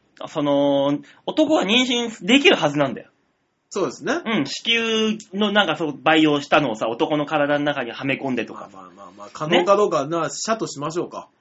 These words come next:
Speaker 1: そうなったらそういう社会がどういう社会になるか。
Speaker 2: はい。
Speaker 1: まず、あの、そのマタニティ背広
Speaker 2: はい。
Speaker 1: っていうのもありましたよ。
Speaker 2: うんうんうんうん。
Speaker 1: まずあの、ネクタイが消えますね。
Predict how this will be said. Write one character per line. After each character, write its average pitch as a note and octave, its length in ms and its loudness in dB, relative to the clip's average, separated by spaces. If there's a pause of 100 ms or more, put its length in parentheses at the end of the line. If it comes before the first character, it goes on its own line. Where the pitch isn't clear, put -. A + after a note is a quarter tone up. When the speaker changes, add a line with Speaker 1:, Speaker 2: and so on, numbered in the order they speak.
(140)
Speaker 1:
そ C#4+ 140 2
う D4 40 0
な D4 120 4
っ D#4 80 -6
た E3+ 120 0
ら D#3 80 0
そ G#3+ 120 0
う - 20 2
い G#3+ 40 2
う - 20 0
社 B3 140 2
会 A3+ 160 4
が D3 100 0
ど B3 160 4
う E4+ 60 6
い E4 40 6
う - 40 -2
社 - 100 -8
会 B2+ 140 -8
に G#2+ 40 -6
な G2 80 -6
る F2+ 60 -14
か。 - 100 -20 (240)
Speaker 2:
は C3+ 300 -4
い。 - 60 -20 (320)
Speaker 1:
ま A#3 180 4
ず、 F#3 120 4
あ B2+ 180 2
の、 B2+ 100 -4
そ D#3 100 -2
の C#3 100 2
マ C3 140 -2
タ D#3 80 0
ニ D#3 200 -2
テ D#3+ 100 4
ィ D3+ 380 6
背 D#3 120 0
広 A#2+ 380 0
Speaker 2:
は C#3 160 -6
い。 A2+ 60 -8
Speaker 1:
っ - 20 -16 (260)
て D#3+ 100 4
い D3+ 40 8
う - 20 2
の C#3 80 4
も B2 120 0
あ C3+ 40 2
り D#3+ 100 4
ま F3 120 6
し - 40 -6
た A2+ 120 -4
よ。 F#2+ 100 -16 (260)
Speaker 2:
う C3+ 40 -14
ん C#3 40 -14
う - 20 -12
ん C#3+ 40 -12
う C3+ 40 -12
ん C#3+ 80 -12
う - 20 -12 (400)
ん。 - 40 -20
Speaker 1:
ま D#4+ 160 10
ず C#4+ 80 10
あ G#3+ 60 8
の、 F#3 80 4
ネ C#4 140 8
ク - 80 -2
タ F4 100 8
イ - 40 8
が C#3+ 80 6
消 D#3 180 4
え D3+ 40 6
ま D3+ 100 4
す D3 80 -8
ね。 G#2 220 -4